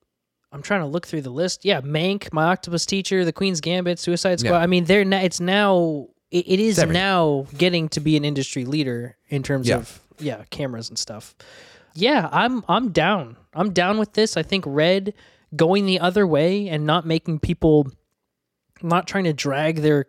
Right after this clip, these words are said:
Speaker 1: consumer base along with them is great
Speaker 2: Mm-hmm.
Speaker 1: because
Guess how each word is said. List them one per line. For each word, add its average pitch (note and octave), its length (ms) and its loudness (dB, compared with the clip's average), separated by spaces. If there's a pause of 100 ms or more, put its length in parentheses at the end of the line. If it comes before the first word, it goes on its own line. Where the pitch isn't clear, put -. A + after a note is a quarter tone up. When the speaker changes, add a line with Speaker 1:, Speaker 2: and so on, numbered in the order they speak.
(140)
Speaker 1:
consumer E3 460 -2
base D#3+ 260 0
along C#3 400 -2
with C3+ 220 -2
them G3+ 300 -4 (240)
is D#3+ 160 2
great C#3 400 -4
Speaker 2:
Mm-hmm. - 340 -10
Speaker 1:
because C3 580 -2